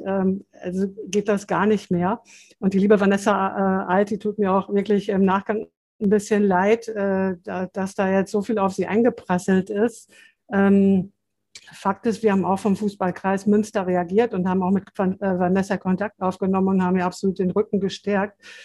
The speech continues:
äh, dass das auch absolut, äh, richtig ist, dass sie das so nach außen auch kommuniziert hat.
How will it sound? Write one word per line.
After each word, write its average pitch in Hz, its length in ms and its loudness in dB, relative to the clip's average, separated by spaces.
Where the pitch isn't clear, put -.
äh, 185 240 2
dass 180 220 -4
das - 180 -6
auch 185 140 -6
absolut, 196 480 -2
äh, - 80 -6
richtig 190 800 0
ist, 208 260 -4
dass 202 140 -2
sie 202 100 -2
das 196 180 0
so 214 80 2
nach 196 140 0
außen 202 300 0
auch 190 120 -2
kommuniziert 196 680 0
hat. 190 200 -4